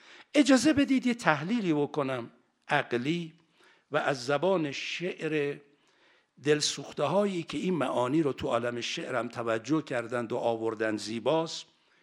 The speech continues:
بعد یه روایت مفصلی رو انشاءالله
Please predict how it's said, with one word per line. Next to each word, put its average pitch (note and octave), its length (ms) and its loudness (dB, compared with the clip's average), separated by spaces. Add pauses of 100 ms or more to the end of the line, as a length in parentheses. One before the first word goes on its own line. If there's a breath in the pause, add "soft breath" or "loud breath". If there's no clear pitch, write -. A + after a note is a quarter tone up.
(140)
بعد A3 220 2
یه G3+ 240 0
روایت B2 560 0
مفصلی E3+ 840 -6
رو D3+ 300 -2 (400 soft breath)
انشاءالله B2+ 880 -2